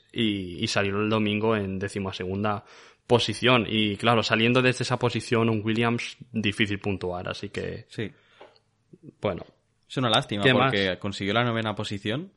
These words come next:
Speaker 2: después
Speaker 1: Sí.
Speaker 2: de aguantar detrás de, del Aston Martin de Vettel y del Alpine de Fernando Alonso. Y bueno,
Speaker 1: Hmm.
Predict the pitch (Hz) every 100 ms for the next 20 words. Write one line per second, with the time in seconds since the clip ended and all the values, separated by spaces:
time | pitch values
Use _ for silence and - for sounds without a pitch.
0 | _ - 95 101 - 110 113 107 98 95
1 | 104 107 107 107 107 101 101 98 92 -
2 | 98 92 101 - 110 104 101 101 95 95
3 | 104 107 95 98 95 92 90 90 - 95
4 | 95 104 104 104 101 98 95 95 107 120
5 | 165 - - - - 110 123 104 107